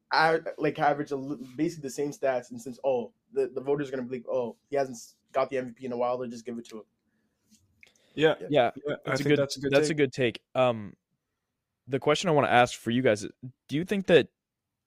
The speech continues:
Speaker 3: Damian Lillard and Giannis Antetokounmpo have the potential to have the best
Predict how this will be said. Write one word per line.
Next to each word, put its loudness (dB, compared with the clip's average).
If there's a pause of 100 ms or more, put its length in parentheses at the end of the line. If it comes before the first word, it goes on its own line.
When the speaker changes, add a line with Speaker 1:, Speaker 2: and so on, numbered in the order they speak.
(220)
Speaker 3:
Damian 4
Lillard 4
and -6 (280)
Giannis -6 (140)
Antetokounmpo -6
have -2
the -6
potential -8
to -12
have -8
the -8 (380)
best 0